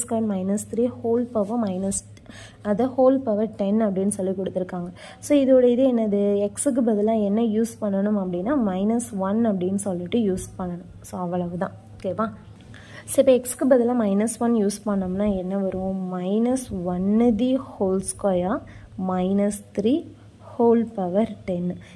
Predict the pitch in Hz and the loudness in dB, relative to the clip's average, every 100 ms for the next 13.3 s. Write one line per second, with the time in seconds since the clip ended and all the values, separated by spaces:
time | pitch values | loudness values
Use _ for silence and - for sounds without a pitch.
0 | - 220 233 220 214 - - 285 277 277 | -6 0 2 0 -2 -8 2 4 4 0
1 | - 285 240 196 202 214 214 208 185 202 | 2 2 4 4 2 0 -2 -4 -2 0
2 | 269 214 190 - 285 269 269 202 196 208 | 2 2 0 -2 -2 2 2 4 2 0
3 | 233 208 180 196 233 254 196 196 226 - | -2 -2 -4 -4 -2 -2 0 0 0 -2
4 | 220 220 180 190 - 185 175 165 - - | -4 -2 -2 -4 -8 -12 -12 -16 -20 -20
5 | - 208 226 277 277 247 240 254 247 214 | -4 0 2 0 0 0 2 2 2 0
6 | 196 - 220 214 190 185 190 190 185 196 | -2 -2 2 4 2 2 0 0 -2 -4
7 | 196 185 180 - 214 247 220 196 - 220 | -2 -2 -4 -4 -2 0 0 0 -2 -4
8 | 233 240 196 185 190 208 208 - 233 247 | 0 0 0 -4 -2 -4 -4 -2 -2 -2
9 | 240 214 196 208 - 202 180 208 202 - | -6 -4 -2 -2 -2 -2 2 0 0 -4
10 | 185 175 185 185 - - - - 190 202 | -2 0 -2 -4 -12 -18 -8 -4 0 2
11 | 208 240 233 202 214 190 196 202 190 180 | 2 0 0 0 0 2 2 2 0 -2
12 | 190 208 233 247 - - 240 254 262 - | 0 2 2 0 -4 -4 2 2 2 0
13 | 208 185 208 | -2 2 0